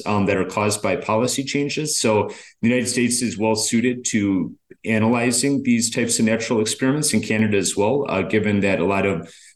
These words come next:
tobacco policy is done at the state level or done at the provincial level.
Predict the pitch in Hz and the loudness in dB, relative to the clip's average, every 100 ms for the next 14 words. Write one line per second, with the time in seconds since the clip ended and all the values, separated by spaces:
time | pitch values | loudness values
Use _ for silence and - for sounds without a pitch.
0 | _ - 110 107 113 110 107 107 120 - | _ -2 0 0 0 0 0 2 0 0
1 | 104 98 90 - - 87 - 120 87 117 | 0 0 -2 -4 -2 -2 0 0 0 0
2 | 107 110 95 98 92 - - 90 110 - | 2 2 2 0 -2 -6 -6 -2 0 0
3 | 135 127 - 117 113 135 151 | -2 -2 -2 0 0 0 -4